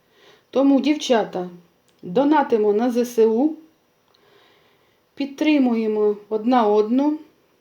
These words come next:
піклуємося про рідних та близьких, не втрачаємо оптимізму і не гаємо час,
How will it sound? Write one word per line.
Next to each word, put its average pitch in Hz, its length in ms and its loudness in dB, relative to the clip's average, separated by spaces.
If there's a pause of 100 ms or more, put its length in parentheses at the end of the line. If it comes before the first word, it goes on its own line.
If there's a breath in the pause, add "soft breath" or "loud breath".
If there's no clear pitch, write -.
(1300 soft breath)
піклуємося 247 760 0
про 214 340 4
рідних 226 520 -2
та 202 140 -4
близьких, 202 480 -6 (1120 soft breath)
не 247 140 0
втрачаємо 254 840 0 (240)
оптимізму 214 840 -2 (1080 loud breath)
і 254 100 0
не 240 120 2
гаємо 233 420 0
час, 180 540 -12